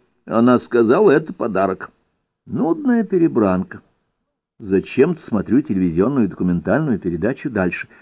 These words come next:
Ничего я ему не дарила. Я просто дала поносить. Нет, она сказала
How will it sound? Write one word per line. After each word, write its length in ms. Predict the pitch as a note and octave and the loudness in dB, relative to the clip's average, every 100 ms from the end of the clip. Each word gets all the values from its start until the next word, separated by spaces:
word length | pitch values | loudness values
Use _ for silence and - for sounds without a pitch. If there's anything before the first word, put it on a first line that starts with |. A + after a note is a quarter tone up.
| _ - | _ -2
Ничего 720 | G#2+ D#3 D#3 - D3 A2+ A2 | 2 2 2 2 4 6 6
я 160 | B2+ | 8
ему 240 | F#3 F3 B2 | 6 6 6
не 140 | C#3+ | 4
дарила. 420 | D#3 D3+ A2+ A2 A2 - - | 4 4 6 4 2 -8 -2
Я 160 | G#2 | 0
просто 460 | G2 G#2 B2+ - G#3+ | 2 4 4 4 2
дала 260 | G3+ D3 | 4 4
поносить. 540 | C3+ G3 E3+ - B2 - _ _ | 4 0 0 0 0 -2 _ _
Нет, 500 | - G#3+ A3+ A3+ - _ _ | 0 4 4 0 -12 _ _
она 280 | - D3+ G3 | -4 2 2
сказала 560 | - A3+ F3 F#3+ G3+ | 2 4 6 8 6